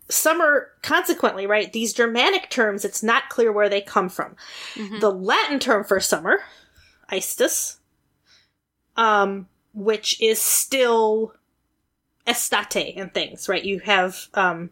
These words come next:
Speaker 1: various, that's the Romance.
Speaker 2: Estate. Oh, so that's where été comes from in
Speaker 1: Yes.
Speaker 2: French.
Speaker 1: Yeah.
Speaker 2: Okay.
Speaker 1: Yeah. Um, yeah. So, yeah, estate, Italian.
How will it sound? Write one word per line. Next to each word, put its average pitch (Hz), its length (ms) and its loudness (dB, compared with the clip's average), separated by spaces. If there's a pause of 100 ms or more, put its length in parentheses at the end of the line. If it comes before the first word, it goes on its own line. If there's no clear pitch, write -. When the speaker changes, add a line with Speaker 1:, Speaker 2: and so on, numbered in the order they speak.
Speaker 1:
various, 196 840 0 (220)
that's 233 220 2
the 208 100 6
Romance. 196 640 2 (160)
Speaker 2:
Estate. - 840 -4
Oh, 196 160 6
so 202 160 0
that's 196 260 2
where 185 160 2
été 160 420 0
comes 143 260 -8
from 151 340 -12 (140)
in 165 120 -8
Speaker 1:
Yes. - 140 2
Speaker 2:
French. - 400 -10 (180)
Speaker 1:
Yeah. 226 180 4
Speaker 2:
Okay. 165 300 -2
Speaker 1:
Yeah. 170 200 -2 (520)
Um, 196 440 0
yeah. 202 200 -2 (320)
So, 226 560 0 (400)
yeah, 185 280 -2
estate, 175 580 -4 (160)
Italian. 175 420 -6